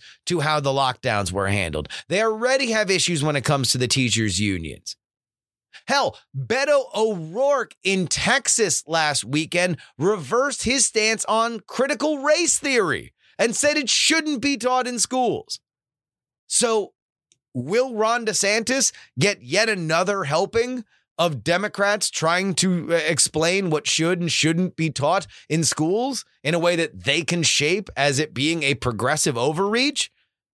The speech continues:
Yes. Yes, he will. And he's gonna raise a ton of money on it, which brings me to why I think this has happened with Florida Democrats. It's catchy. It really is a great brand.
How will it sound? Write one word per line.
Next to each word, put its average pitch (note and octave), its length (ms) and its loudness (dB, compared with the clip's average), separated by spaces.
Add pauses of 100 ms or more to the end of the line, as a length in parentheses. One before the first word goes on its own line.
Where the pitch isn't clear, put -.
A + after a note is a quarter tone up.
(140)
Yes. G3 600 -2 (600)
Yes, A#3 280 -2
he D4+ 120 0
will. A#3 500 0 (1160)
And D#3 120 2
he's A#3 160 0
gonna A3+ 180 0
raise A3 320 0
a F#3 60 -4
ton G3 200 0
of F#3 60 0
money G3 320 0
on F2 220 -2
it, B1+ 120 -14 (580)
which C3+ 180 -4
brings A#3 280 0
me A3+ 100 0
to G3 80 2
why D#3+ 340 2
I E3 100 0
think D#3 260 -4
this D3 140 0
has B2+ 100 -2
happened C#3+ 440 -2
with F2 160 -4
Florida F#2 320 0
Democrats. D#2+ 760 -4 (960)
It's C#3+ 200 0
catchy. D#3+ 600 0 (440)
It D3 160 -2
really E3+ 360 0
is F3+ 120 0
a D3+ 60 -2
great D3+ 300 -2
brand. C#3 580 0